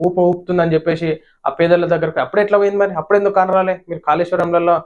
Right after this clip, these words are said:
కన్‌స్ట్రక్షన్ లో, రిజర్వాయర్ డ్యామ్లు కన్‌స్ట్రక్షన్ లో భాగంగా నిరుపేదల ఇల్లులు పోయినాయి, ఊర్లు ఊర్లే పోయినాయి, వ్యవసాయ భూములు పోయినాయి. అప్పుడు ఎట్లా పోయింది ఈ సోయి?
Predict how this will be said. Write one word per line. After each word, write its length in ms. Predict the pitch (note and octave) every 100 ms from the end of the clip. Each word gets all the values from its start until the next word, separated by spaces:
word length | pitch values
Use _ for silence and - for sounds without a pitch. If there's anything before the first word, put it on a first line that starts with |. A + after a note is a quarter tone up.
| _ _ -
కన్‌స్ట్రక్షన్ 520 | F3 E3+ E3+ F3 E3+
లో, 100 | E3+
రిజర్వాయర్ 500 | D#3 D3+ F3 F3 E3+
డ్యామ్లు 320 | D#3 D#3+ E3+ E3
కన్‌స్ట్రక్షన్ 500 | E3 E3 D#3 E3+ E3
లో 80 |
భాగంగా 400 | D#3 D3+ C#3+ C3
నిరుపేదల 480 | E3 D#3+ E3+ G3 G3+
ఇల్లులు 220 | F3+ F3+
పోయినాయి, 280 | E3+ D#3 D#3+
ఊర్లు 300 | D#3 G3+ G3+
ఊర్లే 200 | G3 G3+
పోయినాయి, 380 | E3+ D3 C3+ - _ _ _ -
వ్యవసాయ 360 | D#3 E3 F3+
భూములు 340 | C3+ C#3 G3 F#3
పోయినాయి. 360 | D3+ B2 C3 - _ _ -
అప్పుడు 200 | D3 G3
ఎట్లా 160 | G3
పోయింది 180 | G3+ G3+
ఈ 20 |
సోయి? 380 | F#3 E3+ E3+ -